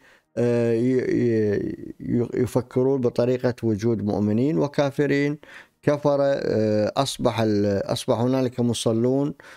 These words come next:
وهنالك هراطقة، هنالك ملحدين، هنالك ناس لا يؤمنون، فبدأ تصنيف الأشياء والعالم بهذه الطريقة، وهاي حاليا الآن هاي فترة الصحوة العربية الإسلامية،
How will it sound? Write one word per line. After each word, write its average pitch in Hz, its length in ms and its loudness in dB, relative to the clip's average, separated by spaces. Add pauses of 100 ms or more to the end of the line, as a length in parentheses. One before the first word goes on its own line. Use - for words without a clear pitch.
(180)
وهنالك 127 580 0
هراطقة، 123 1120 0
هنالك 104 480 -2
ملحدين، 123 760 0 (340)
هنالك 120 380 0
ناس 117 340 0
لا 123 120 2
يؤمنون، 135 640 0 (320)
فبدأ 143 480 2
تصنيف 147 600 -2
الأشياء 117 560 0
والعالم 120 500 0
بهذه 113 400 0
الطريقة، 143 520 0 (300)
وهاي 160 320 2
حاليا 143 560 2
الآن 131 300 0
هاي 127 200 2
فترة 120 400 -2
الصحوة 120 520 -2
العربية 110 840 -2
الإسلامية، 117 760 0